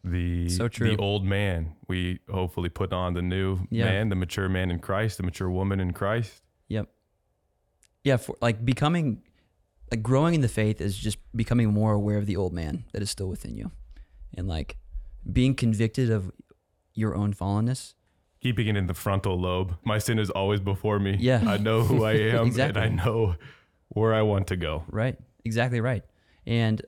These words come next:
Speaker 2: I, I just heard the other day, I, it's not the other day, this was, I read this in Thomas Martin,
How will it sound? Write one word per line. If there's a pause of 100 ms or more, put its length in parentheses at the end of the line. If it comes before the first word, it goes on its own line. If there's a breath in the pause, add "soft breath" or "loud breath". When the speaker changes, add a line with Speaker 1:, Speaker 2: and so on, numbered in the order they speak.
(120)
Speaker 2:
I,
I
just
heard
the
other
day,
I,
it's
not
the
other
day,
this
was,
I
read
this
in
Thomas
Martin,